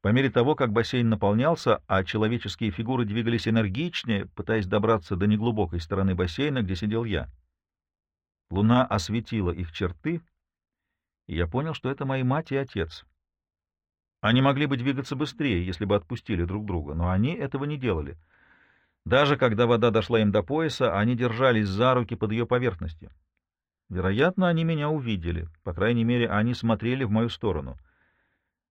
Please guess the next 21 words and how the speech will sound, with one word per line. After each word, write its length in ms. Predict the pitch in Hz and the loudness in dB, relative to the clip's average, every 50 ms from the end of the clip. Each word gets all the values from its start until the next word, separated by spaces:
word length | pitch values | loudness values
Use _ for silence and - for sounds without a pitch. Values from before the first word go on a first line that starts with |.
| _ | _
Рот 340 | 92 110 139 156 156 143 - - | 2 4 4 4 4 2 0 0
отца 520 | 113 117 117 - - - - 123 117 98 | 0 0 0 -2 -6 0 2 4 4 4
открывался 800 | 104 87 - 110 104 101 104 120 135 143 147 143 131 - - 139 | 2 -2 0 0 0 2 2 2 2 2 0 -2 -4 -6 -8 -6
и 80 | 135 113 | -6 -4
закрывался, 800 | 95 101 92 104 104 98 101 120 135 139 127 - - 135 127 - _ _ _ _ _ _ _ _ _ _ _ _ _ _ _ _ _ _ _ _ | -6 -6 -2 -2 0 2 2 2 2 0 0 -2 -4 -6 -6 -8 _ _ _ _ _ _ _ _ _ _ _ _ _ _ _ _ _ _ _ _
но 200 | - 101 107 101 | -2 -2 -2 0
даже 300 | 95 98 120 113 101 113 | 2 2 2 2 2 2
если 240 | 110 117 101 - 113 | 0 -2 -2 0 0
он 100 | 110 104 | 0 0
что-то 280 | - - 110 92 - | 0 -2 -4 -2 -2
и 40 | 107 | -4
пытался 460 | 101 - 117 - 120 98 85 - - | -4 -4 -4 0 0 0 0 -2 -4
говорить, 400 | 87 90 92 101 110 143 170 160 - _ _ _ | -6 -2 0 0 0 0 -2 -6 -10 _ _ _
то 100 | 107 92 | -8 -4
до 120 | 87 95 | -2 0
моих 240 | 98 123 151 135 - | 0 0 -2 -4 -8
ушей 420 | 117 - - 131 143 147 143 - - _ _ _ _ | -10 -6 -4 -2 -2 -2 -4 -6 -12 _ _ _ _
не 200 | - 107 110 113 | -2 0 0 2
доносилось 500 | 101 110 107 110 101 - 123 120 120 92 | 2 2 2 2 0 -2 -4 -6 -6 -4
ни 120 | - 113 120 | -2 -2 -2
звука. 460 | 104 101 107 104 82 - - 65 - | -2 -2 -4 -4 -4 -6 -8 -10 -12